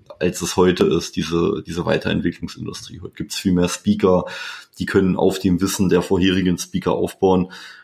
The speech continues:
Und das ist noch die, das sind noch so die Basics, die Foundations, die damals schon herausgearbeitet wurden von den Leuten.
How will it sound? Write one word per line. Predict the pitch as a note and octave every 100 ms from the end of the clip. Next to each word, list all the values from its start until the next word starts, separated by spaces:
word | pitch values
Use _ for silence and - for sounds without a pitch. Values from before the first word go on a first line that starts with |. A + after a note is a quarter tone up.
| _ _
Und | - F2 E2+
das | F#2 -
ist | G2 -
noch | F#2 F2+
die, | - F#2+ F2+ F2 E2+
das | - F2
sind | F#2+
noch | F2+
so | -
die | F#2 E2
Basics, | D#2+ F2+ F#2+ F#2 - -
die | F#2+
Foundations, | - F#2 F2 D#2 F2 G2+ E2+ -
die | F2
damals | E2+ D#2+ F2+ -
schon | F2+ F2 E2+ E2 - - _ _ _ _ _ _ _
herausgearbeitet | F#2+ F#2+ F2 - F#2+ F2 F2 F2
wurden | - E2+ F2+
von | F#2+
den | F2 E2+
Leuten. | E2+ - F2 E2+